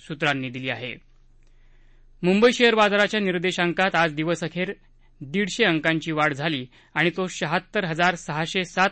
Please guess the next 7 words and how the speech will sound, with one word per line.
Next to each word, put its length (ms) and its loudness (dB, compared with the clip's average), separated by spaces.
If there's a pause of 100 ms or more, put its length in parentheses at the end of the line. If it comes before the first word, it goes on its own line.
अंकांवर 480 -2
बंद 280 -4
झाला. 320 -4 (600)
राष्ट्रीय 480 0
शेअर 220 -2
बाजाराचा 460 0
निफ्टीही 560 -4